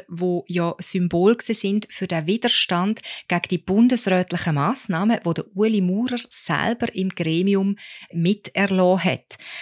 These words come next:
Also, er hat sich auch vorher schon mehrfach in den Medien kritisch zu den Corona-Massnahmen geäussert, wo sein Kollegialgremium entschieden hat. Und das ist natürlich eine klare Verletzung vom Kollegialitätsprinzip gewesen. Also vor allem mit dem Höhepunkt nachher auch mit dem T-Shirt von der Freiheitstreichler.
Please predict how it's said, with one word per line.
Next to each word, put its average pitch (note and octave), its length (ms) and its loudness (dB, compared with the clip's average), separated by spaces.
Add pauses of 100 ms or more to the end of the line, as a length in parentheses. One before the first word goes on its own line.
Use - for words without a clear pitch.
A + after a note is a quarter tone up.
(400)
Also, F3 460 0 (320)
er G3 140 2
hat G3+ 140 2
sich G3 160 0
auch E3+ 120 4
vorher C4+ 400 4
schon G3 240 2
mehrfach G3+ 760 0
in G#3+ 100 -2
den G3+ 120 0
Medien G#3+ 420 2
kritisch A#3+ 560 -2
zu B3 140 -2
den B3 120 -4
Corona-Massnahmen A3+ 1000 -2
geäussert, A3+ 600 -2 (460)
wo G3 380 2
sein F#3+ 320 0
Kollegialgremium A3+ 1080 2
entschieden A#3+ 460 0
hat. A3+ 300 0 (480)
Und G3+ 320 2 (160)
das G#3 380 0
ist G3+ 220 -2
natürlich F#3+ 340 -2
eine F3+ 100 -8
klare F3 360 -2
Verletzung D#3+ 480 -2
vom F3 120 -4
Kollegialitätsprinzip D#3 1300 -4
gewesen. - 180 -2
Also C#3 160 -4
vor D3+ 160 -4
allem F3 220 2
mit F3 160 -2
dem D3+ 100 0
Höhepunkt F3 580 0
nachher D#3 280 -2
auch D3 60 -4
mit D#3 180 -6
dem D3 160 -4
T-Shirt D3 500 -2
von - 140 -14
der D3 80 -12
Freiheitstreichler. D3 920 -6